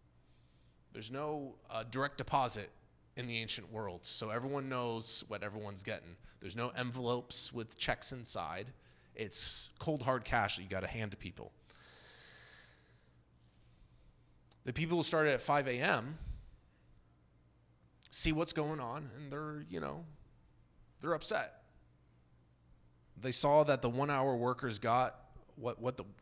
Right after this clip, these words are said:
excuse me, they saw what the one-hour workers got, and they assumed, "Well, even though we agreed to a denarius, surely we're gonna get more than them 'cause we worked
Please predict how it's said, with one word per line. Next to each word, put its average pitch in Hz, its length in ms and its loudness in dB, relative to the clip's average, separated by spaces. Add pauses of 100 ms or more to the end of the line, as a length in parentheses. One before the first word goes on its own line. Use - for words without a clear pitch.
excuse 113 240 -6
me, 101 80 -6
they 90 100 -4
saw 151 300 4
what 120 120 0
the 113 80 -4
one-hour 95 380 -2
workers 85 400 -6
got, 101 320 -2
and 98 300 -10
they 98 100 -4
assumed, 107 440 -2
"Well, 113 420 -2 (760)
even 160 200 0
though 151 120 6
we 139 180 2
agreed 139 340 -2
to 127 120 -2
a 110 40 -2
denarius, 101 600 -2
surely 175 540 4
we're 135 160 2
gonna 135 140 4
get 131 160 4
more 131 200 4
than 110 160 -2
them 156 200 6
'cause 110 320 0
we 120 80 2
worked 123 640 2